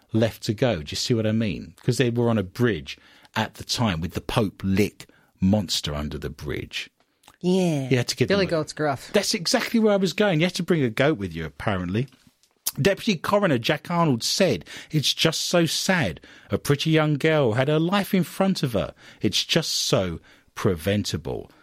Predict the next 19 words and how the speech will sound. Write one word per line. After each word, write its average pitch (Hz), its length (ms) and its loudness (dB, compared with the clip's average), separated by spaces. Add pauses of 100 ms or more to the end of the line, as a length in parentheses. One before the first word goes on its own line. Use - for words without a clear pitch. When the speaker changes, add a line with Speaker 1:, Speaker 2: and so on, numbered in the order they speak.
(200)
Speaker 1:
The - 80 2
Pope 190 280 0
Lick 196 160 2
Monster 196 380 0
has 151 100 2
inspired 190 520 0
several 214 360 0
films 214 440 2
and 131 180 2
T 170 240 2
V 180 220 2
programs, 90 720 -2
including 104 580 0
the 95 80 0
nineteen 143 400 2
eighty-eight 156 480 0
independent 160 640 0
short 170 320 0
film, 143 420 0